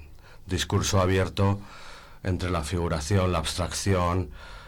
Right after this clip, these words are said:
eh, la tridimensión, la bidimensión, el color, el blanco y negro y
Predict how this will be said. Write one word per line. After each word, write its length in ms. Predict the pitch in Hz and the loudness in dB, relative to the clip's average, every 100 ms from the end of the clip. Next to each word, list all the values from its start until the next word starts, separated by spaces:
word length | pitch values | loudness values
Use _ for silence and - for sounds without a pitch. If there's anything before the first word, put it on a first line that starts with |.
| - | -10
eh, 580 | - 92 87 87 87 85 | -2 0 2 2 2 0
la 160 | 85 90 | 0 0
tridimensión, 1000 | 90 101 98 92 92 123 113 107 107 107 - | 4 4 6 4 4 6 6 6 6 2 -4
la 160 | - 87 | -2 0
bidimensión, 960 | 90 90 90 87 - 123 113 107 107 107 - - - - | 2 2 2 2 4 4 6 4 2 -2 -10 -18 -12 -8
el 120 | 78 | -2
color, 480 | 85 87 107 101 101 - | 2 4 6 6 2 -4
el 80 | 73 | -4
blanco 280 | 80 78 76 | -2 -2 -2
y 60 | |
negro 480 | 85 87 85 82 76 - - - - - - - - | 0 0 0 -2 -6 -10 -18 -18 -18 -20 -20 -12 -6
y 420 | 78 78 78 | -2 -2 -2